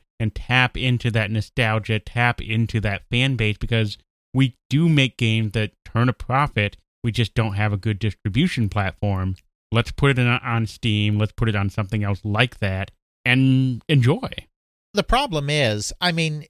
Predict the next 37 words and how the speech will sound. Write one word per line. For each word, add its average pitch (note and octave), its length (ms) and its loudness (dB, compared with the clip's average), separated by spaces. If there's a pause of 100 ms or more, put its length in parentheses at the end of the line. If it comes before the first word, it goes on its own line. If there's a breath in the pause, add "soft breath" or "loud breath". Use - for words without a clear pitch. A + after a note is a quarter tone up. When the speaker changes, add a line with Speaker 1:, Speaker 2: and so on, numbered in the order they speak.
Speaker 2:
yeah, G3+ 280 2
there's D3+ 220 -2
an D3+ 60 -6
indie E3+ 240 -4
game B2+ 280 -4
scene G2 320 -6
now. D#2 380 -12 (440)
And C#3 640 0 (180)
it D#3+ 300 -10
would E3 180 -2
be F3 120 4
interesting E3 340 -4
to C#3 80 -4
think E3 240 -2
about B2 340 0
what C3+ 240 -4
might B2+ 200 0
have G#2 100 -4
happened A#2 380 -2
with G#2+ 120 -4
Surtech A#2 460 -2
if A2 100 -8
they A#2 120 -2
could G#2+ 160 -4
have G#2+ 60 -2
held A#2 220 0
on A2+ 200 0
just A2+ 240 -2
a A2+ 40 0
little G#2+ 160 0
bit A2+ 220 -4
longer C3 320 0
until G#2+ 260 -2
that G#2+ 140 -2
indie G#2 220 -2
game G#2 260 -2
scene G2+ 320 -4